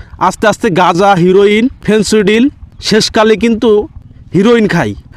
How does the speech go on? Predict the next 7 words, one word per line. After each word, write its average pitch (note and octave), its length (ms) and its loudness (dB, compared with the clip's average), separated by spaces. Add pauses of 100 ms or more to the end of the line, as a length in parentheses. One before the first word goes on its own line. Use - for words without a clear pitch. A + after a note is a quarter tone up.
(120)
বাংলা F3 380 0
একটা B3 240 0
গান E3 280 0
আছে, G3+ 440 0 (580)
"সিগারেট B3+ 560 0
দিয়ে A#3 340 0
শুরু A3+ 480 0